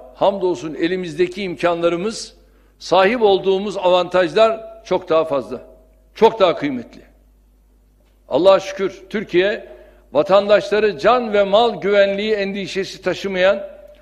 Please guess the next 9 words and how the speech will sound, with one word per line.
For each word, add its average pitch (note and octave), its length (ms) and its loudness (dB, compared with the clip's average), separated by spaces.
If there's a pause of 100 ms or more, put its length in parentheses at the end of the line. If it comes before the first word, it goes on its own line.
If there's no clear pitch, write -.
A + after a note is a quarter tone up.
(240)
huzur D#3+ 260 -2
özlemi G3+ 680 2 (320)
ve E3+ 100 6
gelecek G#3+ 580 2
kaygısıyla G3+ 720 2
yanıp F#3+ 420 0
tutuşmayan G#3+ 1040 0
bir E3+ 120 0
ülkedir. C3+ 600 -6